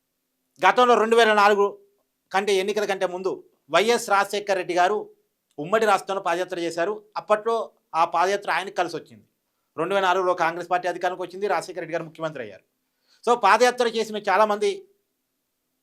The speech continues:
ప్రమోషన్లు కొట్టేశారు కాబట్టి మళ్ళీ ముఖ్యమంత్రి ప్రమోషన్ కోసం రా-, జగన్మోహన్ రెడ్డి గారికి పాదయాత్ర కలిసి వచ్చింది అనేది వైసీపీ కార్యకర్తల నమ్మకం. ఈ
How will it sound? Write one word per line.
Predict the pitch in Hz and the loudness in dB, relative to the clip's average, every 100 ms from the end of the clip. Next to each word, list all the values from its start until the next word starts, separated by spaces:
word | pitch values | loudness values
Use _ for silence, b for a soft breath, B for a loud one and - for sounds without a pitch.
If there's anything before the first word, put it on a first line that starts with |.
| _ _ - | _ _ -2
ప్రమోషన్లు | 175 240 247 233 233 202 | 2 4 2 2 -2 -2
కొట్టేశారు | 202 196 185 175 | -2 -2 0 2
కాబట్టి | 165 151 208 214 - _ _ _ _ _ _ _ 139 | 2 0 -6 -12 -18 _ _ _ _ _ _ _ 2
మళ్ళీ | 185 254 262 | 4 4 0
ముఖ్యమంత్రి | 240 247 240 240 233 | 0 0 2 2 2
ప్రమోషన్ | 208 220 214 208 | 0 -2 -6 -6
కోసం | 202 226 202 | -6 -2 0
రా-, | 196 185 160 | -2 -6 -4
జగన్మోహన్ | 180 214 208 196 | -2 0 0 0
రెడ్డి | 185 | 0
గారికి | 190 185 202 | -2 -2 -2
పాదయాత్ర | 180 185 185 175 | -2 -2 -6 -6
కలిసి | 170 165 | -6 -6
వచ్చింది | 175 160 156 175 _ _ _ _ 196 | -12 -12 -10 -12 _ _ _ _ -2
అనేది | 233 262 214 | 0 0 0
వైసీపీ | 208 214 214 208 185 | -2 -4 -10 -4 0
కార్యకర్తల | 180 175 175 160 | 0 -2 -6 -6
నమ్మకం. | 151 147 - _ _ _ _ _ _ _ _ _ _ _ _ _ _ _ _ | -8 -8 -12 _ _ _ _ _ _ _ _ _ _ _ _ _ _ _ _
ఈ | 147 | -8